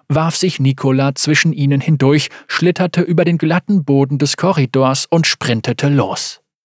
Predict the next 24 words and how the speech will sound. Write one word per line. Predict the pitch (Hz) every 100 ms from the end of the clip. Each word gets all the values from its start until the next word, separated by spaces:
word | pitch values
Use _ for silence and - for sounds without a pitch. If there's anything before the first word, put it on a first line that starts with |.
| _ _ _ _ _ _ _ -
Die | 110
Soldaten | 110 107 143 135 - 135
hatten | 131 139
sich | 139 156
schnell | - 127 123
von | - 131
der | 123
Überraschung | 135 131 127 143 156
erholt | 151 156 135 139 143 - -
und | 165 139
wandten | 156 165 180
ihre | 170 165 165
Aufmerksamkeit | 180 - 127 123 - 131 135 139 143 -
den | 175
Rufen | 143 131 - 143
ihrer | 135 139
Brotgeber | 135 175 - 139 135 139
zu, | - 170 165 - -
während | 156 170 180 170
Nicola | 214 - 147 143 151
den | 165 165
Korridor | 202 165 117 113 -
entlang | 147 170 135
flüchtete. | - 107 87 104 - 95 -